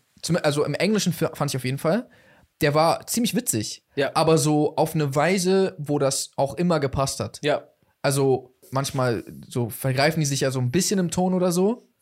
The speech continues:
Speaker 1: Was ist los?
Speaker 2: Es gab eine Stelle, die sehr merkwürdig war. War trotzdem lustig, alle haben trotzdem gelacht. Es war eine Stelle, die, die war recht merkwürdig.
Speaker 1: Welche?
Speaker 2: Ähm, „You're amazing.“
Speaker 1: Ach so.
Speaker 2: <laughs> Weil im Deutschen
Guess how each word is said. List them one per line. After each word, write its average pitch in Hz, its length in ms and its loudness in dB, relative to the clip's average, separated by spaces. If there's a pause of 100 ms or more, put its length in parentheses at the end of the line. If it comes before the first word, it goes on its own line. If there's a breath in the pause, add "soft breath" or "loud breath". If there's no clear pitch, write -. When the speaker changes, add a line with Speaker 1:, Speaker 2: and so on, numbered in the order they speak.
(380)
Speaker 1:
Was 139 120 -2
ist - 40 -6
los? 127 280 0
Speaker 2:
Es - 80 -6
gab 147 140 2
eine 139 180 0
Stelle, 123 240 0
die 120 160 -2
sehr 120 180 0
merkwürdig 117 720 -4 (120)
war. 113 300 0 (160 soft breath)
War 160 200 2
trotzdem 202 320 2
lustig, 202 320 0
alle 165 140 0
haben 170 140 -2
trotzdem 170 340 -2
gelacht. 160 420 -2 (380 soft breath)
Es 123 140 -4
war 147 100 0
eine 156 200 0
Stelle, 147 240 0
die, 151 260 0
die 147 120 -2
war 135 240 0 (120)
recht 135 300 -4
merkwürdig. 123 480 -4
Speaker 1:
Welche? 151 320 2 (580 soft breath)
Speaker 2:
Ähm, 120 640 -2 (220)
„You're 135 220 0
amazing.“ 127 580 0 (840 soft breath)
Speaker 1:
Ach 180 120 4
so. 220 160 2
Speaker 2:
<laughs> 233 1160 2
Weil 139 100 2
im 151 120 2
Deutschen 185 600 0